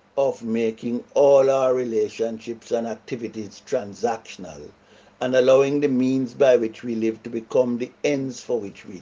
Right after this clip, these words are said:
live. It is that bad means destroy good ends.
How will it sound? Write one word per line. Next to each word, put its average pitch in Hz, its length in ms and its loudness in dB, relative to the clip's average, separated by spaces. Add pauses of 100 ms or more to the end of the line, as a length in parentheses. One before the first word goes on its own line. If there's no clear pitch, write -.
(100)
live. 69 180 -20 (640)
It 135 180 -6
is 151 240 0
that - 440 0
bad 151 360 4
means 104 520 -6
destroy 113 720 -2 (120)
good 113 300 -8
ends. 95 680 -8